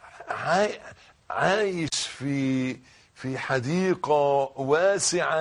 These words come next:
أنيقة عظيمة جدا. وده الكلام الكتير اللي هنبدأ بقى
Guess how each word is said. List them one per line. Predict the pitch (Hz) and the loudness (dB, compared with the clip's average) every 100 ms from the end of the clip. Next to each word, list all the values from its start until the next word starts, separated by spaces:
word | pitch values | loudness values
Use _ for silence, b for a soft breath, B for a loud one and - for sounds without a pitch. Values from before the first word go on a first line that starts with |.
| 160 | 0
أنيقة | - 151 147 156 190 202 185 - 165 170 156 | 2 2 2 0 0 0 0 2 4 2 2
عظيمة | 156 147 123 196 202 190 | 2 2 0 -2 2 2
جدا. | 151 190 170 185 165 B B B - | 2 -2 2 0 0 B B B -6
وده | 131 | 0
الكلام | 156 - 160 175 214 202 | 0 0 0 2 2 0
الكتير | 151 156 208 208 | -2 -8 -6 -4
اللي | 175 156 | -2 0
هنبدأ | 175 208 156 170 | 2 0 4 4
بقى | 165 214 208 | 4 2 0